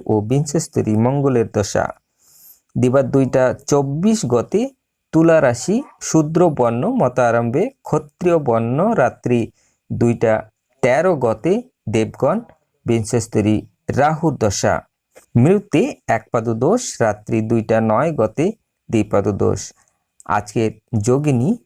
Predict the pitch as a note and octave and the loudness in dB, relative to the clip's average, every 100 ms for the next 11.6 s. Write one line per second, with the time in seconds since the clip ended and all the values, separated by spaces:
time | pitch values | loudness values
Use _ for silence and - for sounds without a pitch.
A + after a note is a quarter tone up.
0 | _ - F#3 G3+ - C3 D#3 A#2+ C3+ - | _ -2 -2 -2 0 2 2 2 0 0
1 | A#2 A#2+ A#2 A2+ A#2 A2+ A#2+ F3 C3+ G2+ | -2 0 0 0 0 2 0 0 -2 -2
2 | D3 A3 - _ G2+ G2 G2+ G#2+ G2+ F#2+ | -2 -2 -6 _ -2 -2 -2 -2 -2 -4
3 | - _ _ _ _ - G#2 - A#2+ A2+ | -8 _ _ _ _ -4 -4 -2 -2 -2
4 | - _ _ _ _ _ _ _ _ _ | -8 _ _ _ _ _ _ _ _ _
5 | G2 B2 D#3+ C#3+ A#2 A#2+ G#3 C#4 _ _ | 0 0 2 0 0 0 0 -2 _ _
6 | _ _ _ _ _ _ _ - - A#2 | _ _ _ _ _ _ _ -6 -2 -2
7 | A#2+ A#2 G#2 G#2 D#3 G#3 A3 D#3+ C3 C3 | 0 -2 0 0 0 0 2 2 0 0
8 | F3+ B3 - C3+ A#2+ - A#2 - A#2 A2+ | 0 -2 -2 0 0 0 -2 -2 -4 -4
9 | - E3+ A3 D3+ A#2+ C#3 F#3 D3 A#2 A#2 | -2 -2 0 0 0 0 0 0 0 0
10 | A2 - - D3+ - C3 A2+ A2 G#2 - | 0 -2 -6 -6 -4 -2 0 -2 -4 -2
11 | A#2 A2 - _ _ | -2 -2 -8 _ _